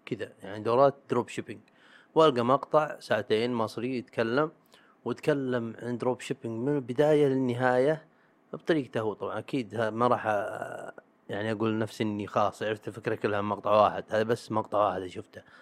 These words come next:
ما راح أبني عليه الموضوع كله عن هالكلام أو المعلومات اللي سمعتها هنا.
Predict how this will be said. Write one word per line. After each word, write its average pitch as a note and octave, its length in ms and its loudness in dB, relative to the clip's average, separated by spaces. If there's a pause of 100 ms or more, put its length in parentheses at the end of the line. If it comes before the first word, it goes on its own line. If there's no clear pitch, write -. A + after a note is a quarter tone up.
(220)
ما A2 100 0
راح A#2 160 2
أبني G#2+ 200 0
عليه G2+ 320 -2
الموضوع G2+ 680 -6
كله B2 340 -2
عن A2 320 -4
هالكلام A2 460 2 (340)
أو G#2+ 80 4
المعلومات G#2+ 400 0
اللي G#2+ 100 -8
سمعتها G#2 400 -4
هنا. A2 220 -2